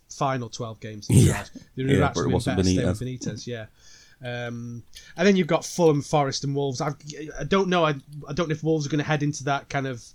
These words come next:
Speaker 1: you know, they've outstayed the welcome kind of, you know, um,
Speaker 2: Possibly.
Speaker 1: maybe. But anyway, so that,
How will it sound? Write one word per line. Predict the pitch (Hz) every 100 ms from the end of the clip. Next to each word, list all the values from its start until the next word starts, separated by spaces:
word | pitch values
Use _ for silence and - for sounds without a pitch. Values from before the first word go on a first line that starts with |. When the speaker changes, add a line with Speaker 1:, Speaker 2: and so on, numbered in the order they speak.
| - - _ _ - -
Speaker 1:
you | 147
know, | 143
they've | 131 131
outstayed | 135 - - 127
the | 131
welcome | 127 131 120 127 117 - _
kind | - 120
of, | 107 _ _ _
you | 151
know, | 135 113 104 _ -
um, | 120 110
Speaker 2:
Possibly. | 107 110 98 87 82 -
Speaker 1:
maybe. | 127 127 117 107 - - -
But | 208
anyway, | 220 202 139 120
so | -
that, | 247 233